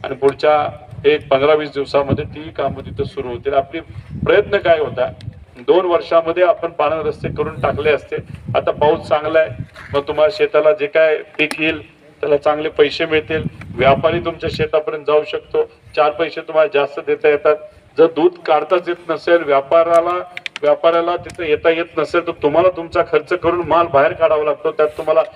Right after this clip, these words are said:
अतिरिक्त पैसा खर्च करावा लागतो, पहाटे जावं लागतं. हे जे काही विषय आहेत ते फक्त शेतकऱ्याला कळू शकतात, ते आम्हाला कळल्यामुळे आपण पाणंद रस्त्यावर तिथे लक्ष दिलं. त्यामुळे हे सगळे मुद्दे आहेत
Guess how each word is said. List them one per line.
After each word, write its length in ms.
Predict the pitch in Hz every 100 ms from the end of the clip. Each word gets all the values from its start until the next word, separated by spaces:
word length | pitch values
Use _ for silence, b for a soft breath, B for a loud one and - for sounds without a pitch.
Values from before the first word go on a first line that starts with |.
| B B
अतिरिक्त 460 | 147 160 180 175 185
पैसा 360 | 165 151 160 156
खर्च 180 | 165 165
करावा 340 | 180 160 151 147
लागतो, 320 | 139 - 147
पहाटे 380 | 156 131 139 156
जावं 280 | 156 147
लागतं. 300 | 147 139 - 139 b b -
हे 140 | - 202
जे 120 | 214
काही 160 | 214
विषय 260 | 190 180 190
आहेत 100 | 147 - - - -
ते 60 |
फक्त 220 | 156 160 170
शेतकऱ्याला 480 | - 151 160 170 175
कळू 220 | 156 156
शकतात, 340 | 143 139 147 147 165
ते 60 |
आम्हाला 280 | 147 143 156
कळल्यामुळे 520 | - 131 143 143 156
आपण 180 | 156 151
पाणंद 380 | - 135 143 139
रस्त्यावर 300 | 135 139 135
तिथे 200 | 135 123
लक्ष 160 | -
दिलं. 200 | 127 120
त्यामुळे 500 | 123 - - 165 180
हे 100 | 208
सगळे 440 | 220 - 175 190 240
मुद्दे 300 | 214 208 202
आहेत 180 | 147